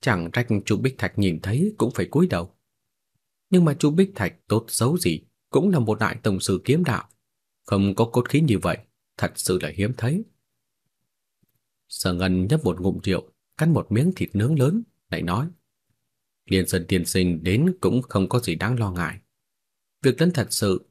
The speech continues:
là bảy ngày sau, công điện nghiệm thần, đây mới là chuyện phiền phức." "Đúng vậy, không ngờ rằng loại chuyện này lại có thể xảy ra ở Vân Mộng Thành chúng ta."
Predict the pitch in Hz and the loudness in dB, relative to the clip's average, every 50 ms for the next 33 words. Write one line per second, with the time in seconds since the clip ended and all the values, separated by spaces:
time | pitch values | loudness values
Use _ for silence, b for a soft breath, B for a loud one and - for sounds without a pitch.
0 | _ - 117 107 104 95 90 92 101 95 82 80 - - 101 104 110 104 - _ | _ 0 0 0 0 -2 -2 -2 -2 -2 -2 -4 -6 -4 -4 -2 -2 -4 -6 _
1 | _ _ _ - 107 98 90 - 101 92 - 95 90 87 101 92 - - - - | _ _ _ -2 -2 -2 0 0 0 0 0 -2 -2 -2 -2 -2 -4 -4 -4 -4
2 | 92 87 82 87 - - _ _ _ _ _ _ - 98 95 95 95 90 85 90 | -4 -4 -4 -8 -12 -20 _ _ _ _ _ _ 0 2 4 4 4 2 0 -2
3 | 117 131 - 87 82 - - 92 95 - - 92 82 - - - 123 135 - _ | -2 -2 -2 -4 -4 -2 -2 -2 -2 -2 -4 -4 -4 -4 -2 -2 -2 -2 -2 _
4 | _ _ _ _ _ _ _ _ _ _ _ _ _ _ _ _ _ _ _ _ | _ _ _ _ _ _ _ _ _ _ _ _ _ _ _ _ _ _ _ _
5 | _ _ _ _ - 98 95 98 117 127 113 - 80 82 - _ _ _ _ _ | _ _ _ _ -4 0 2 2 2 2 0 -2 -4 -6 -8 _ _ _ _ _
6 | _ _ _ _ _ - - 170 156 151 123 120 - 120 117 113 107 104 - - | _ _ _ _ _ 0 2 2 4 2 2 2 0 -2 0 0 -2 -2 -2 -2
7 | 113 95 101 98 95 92 95 95 92 - 87 - - 135 127 - 92 78 - - | -2 -2 0 -2 -2 0 0 0 -2 -2 -4 -4 -4 -4 -4 -4 -6 -8 -6 -8
8 | 104 82 73 76 - 101 98 95 92 - _ _ _ - 107 107 104 113 107 104 | -8 -8 -8 -8 -4 -4 -2 -4 -4 -8 _ _ _ -4 -4 -2 0 0 0 0
9 | 101 98 87 90 - 95 85 80 78 - 117 135 143 - 101 104 110 110 | 0 -2 -4 -4 -4 -4 -4 -4 -4 -4 -4 -4 -4 -4 -4 -4 -4 -6